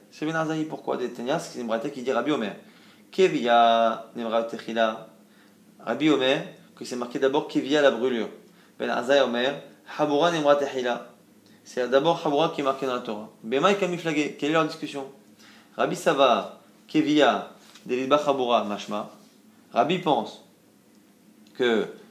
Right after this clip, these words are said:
Kevia, qui est marqué au début du verset, Delidbe Habura, Mashma. Mashma, que c'est hab-, c'est une Kevia, une brûlure, dans laquelle il n'y a pas de blessure.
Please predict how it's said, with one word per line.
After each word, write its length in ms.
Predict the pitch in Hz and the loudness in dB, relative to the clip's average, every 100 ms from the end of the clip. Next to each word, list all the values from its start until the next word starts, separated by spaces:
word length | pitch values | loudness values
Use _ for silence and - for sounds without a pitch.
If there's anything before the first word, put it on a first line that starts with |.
| _ | _
Kevia, 600 | - 190 170 156 113 98 - - _ _ _ | 4 4 6 4 4 2 -8 -20 _ _ _
qui 80 | - | -10
est 40 | |
marqué 200 | 127 127 | -8 -2
au 80 | 143 | 0
début 180 | 139 147 | 0 0
du 80 | 143 | 0
verset, 440 | 143 - 123 104 - - _ - | 0 0 -6 -6 -12 -20 _ -4
Delidbe 380 | 127 151 160 160 | 2 4 4 2
Habura, 280 | 147 131 127 | 2 2 0
Mashma. 400 | 113 - 104 110 - - - - | -2 -6 -10 -12 -18 -20 -20 -8
Mashma, 640 | 117 - 143 131 101 - - - _ | -6 -2 2 4 2 -4 -20 -20 _
que 80 | 117 | -12
c'est 180 | - 131 | -8 -6
hab-, 300 | 131 131 127 | -4 -4 -6
c'est 160 | - | -10
une 60 | 127 | -8
Kevia, 340 | 143 123 131 | -6 -2 0
une 120 | 120 113 | 0 -2
brûlure, 400 | 135 139 113 90 - - _ - | 0 0 0 -4 -12 -20 _ -10
dans 60 | 117 | -6
laquelle 220 | 120 139 | -4 -2
il 60 | |
n'y 60 | 123 | -2
a 60 | 120 | 2
pas 160 | 139 | 2
de 220 | 131 117 | 4 2
blessure. 460 | 107 104 104 110 | 0 -4 -8 -8